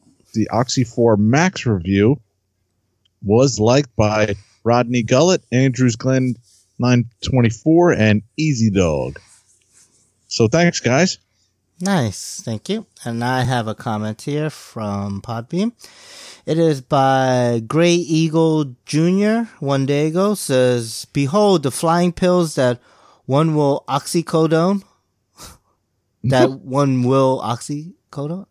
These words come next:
Speaker 2: I don't, okay. "Don't do drugs, but do not, not do drugs. Stay <laughs> out of school.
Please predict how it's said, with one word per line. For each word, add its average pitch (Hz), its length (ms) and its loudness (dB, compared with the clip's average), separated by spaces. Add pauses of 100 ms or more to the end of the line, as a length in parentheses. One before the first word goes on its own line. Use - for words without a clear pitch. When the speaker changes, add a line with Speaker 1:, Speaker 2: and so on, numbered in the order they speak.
Speaker 2:
I 135 60 -16
don't, 151 80 -20 (340)
okay. 127 240 -6 (360)
"Don't 175 220 4
do 202 140 0
drugs, 160 520 0 (440)
but 131 140 -2
do 151 140 2
not, 160 280 0 (600)
not 139 500 -2
do 123 200 2
drugs. 110 600 -2 (240)
Stay 170 360 0
<laughs> - 40 -20
out - 220 0
of 262 120 4
school. 175 720 2